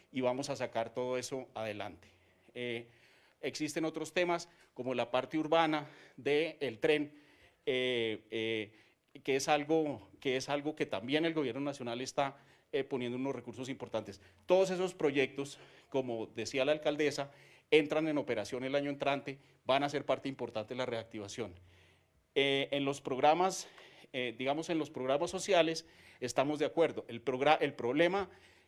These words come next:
eh, que mencionaba el secretario, que mencionaba la alcaldesa, de la población que no está afiliada,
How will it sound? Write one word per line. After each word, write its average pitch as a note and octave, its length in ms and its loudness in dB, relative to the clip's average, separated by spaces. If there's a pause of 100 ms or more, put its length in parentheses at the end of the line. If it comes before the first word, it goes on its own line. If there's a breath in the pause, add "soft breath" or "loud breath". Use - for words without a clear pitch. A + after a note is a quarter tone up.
(120)
eh, B2+ 160 2
que B2 120 0
mencionaba B2+ 420 0
el D#3 80 0
secretario, C3+ 500 0
que B2 120 -4
mencionaba A#2 420 -4
la C#3 60 -2
alcaldesa, A#2 580 -6 (240)
de A#2 140 -4
la A2+ 160 -6
población C#3+ 720 -4 (360 loud breath)
que A#2 140 -2
no B2 180 -2
está D3 360 2
afiliada, B2+ 760 -2